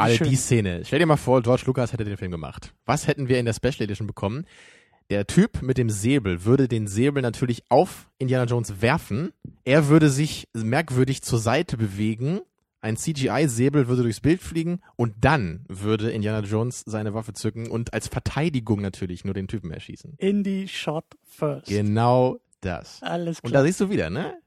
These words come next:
Speaker 1: Da ist Han Solo und da ist Indiana Jones.
Speaker 2: Ja. Ja, man gut, äh, George Lucas hat da keine Special Edition zu gemacht.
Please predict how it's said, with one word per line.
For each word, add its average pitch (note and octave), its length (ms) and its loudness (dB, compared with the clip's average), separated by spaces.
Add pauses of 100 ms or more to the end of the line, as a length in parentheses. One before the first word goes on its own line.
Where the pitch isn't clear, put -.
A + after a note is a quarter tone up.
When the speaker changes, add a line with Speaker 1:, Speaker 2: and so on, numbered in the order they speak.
(300)
Speaker 1:
Da A#2+ 200 -2
ist F#3+ 200 -4
Han C#3 100 -4
Solo E3 360 0
und E3+ 140 -8
da A#2+ 100 -6
ist - 100 -8
Indiana D3+ 280 -6
Jones. F3 360 -6 (300)
Speaker 2:
Ja. D#3+ 180 -4 (880)
Ja, E3+ 180 -8 (120)
man F3 200 -2
gut, - 380 -2
äh, F3+ 260 -4
George E3+ 300 -6
Lucas E3+ 320 -6
hat D#3 100 -12
da D#3+ 80 -8
keine D3 240 -8
Special - 300 -12
Edition D3 320 -10
zu - 100 -16
gemacht. C#3 380 -14